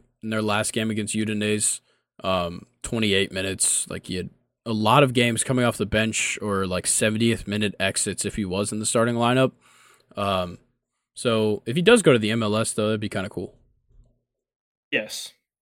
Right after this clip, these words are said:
Speaker 1: I think
Speaker 2: I agree.
Speaker 1: he's in the right, the right range to be going to the M L S.
Speaker 2: Yeah, I agree. I would agree with that.
Speaker 1: And then, uh, Arsenal is looking to find a replacement for Granit Xhaka before they send him away.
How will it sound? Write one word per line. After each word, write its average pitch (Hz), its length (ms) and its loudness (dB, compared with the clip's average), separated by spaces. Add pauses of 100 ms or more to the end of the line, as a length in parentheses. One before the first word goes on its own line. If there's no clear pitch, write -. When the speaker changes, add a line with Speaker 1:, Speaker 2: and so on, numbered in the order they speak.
Speaker 1:
I - 60 -6
think 127 140 -2
Speaker 2:
I - 20 0
agree. 120 100 -8
Speaker 1:
he's 170 400 4
in 135 120 2
the 113 100 2
right, 117 300 4 (260)
the 117 120 -6
right 117 280 2
range 98 400 -2
to - 40 -14
be 101 80 -6
going 98 220 -4
to - 120 -16
the 95 120 -6
M 95 80 -4
L 87 180 -4
S. - 340 -14 (840)
Speaker 2:
Yeah, 117 140 4 (320)
I 147 100 4
agree. 135 440 2
I 127 100 -2
would 131 100 0
agree 123 160 -4
with 120 120 -10
that. 113 180 -6 (460)
Speaker 1:
And 123 200 0
then, 127 540 2 (420)
uh, 117 220 2
Arsenal 131 600 8
is 123 180 -2
looking 202 360 4
to 139 340 -2
find 175 380 4
a 196 40 10
replacement 147 600 2
for 156 300 8
Granit 135 420 6
Xhaka 120 420 6
before 135 460 4
they 135 220 6
send 131 320 4
him 131 140 4
away. 117 600 4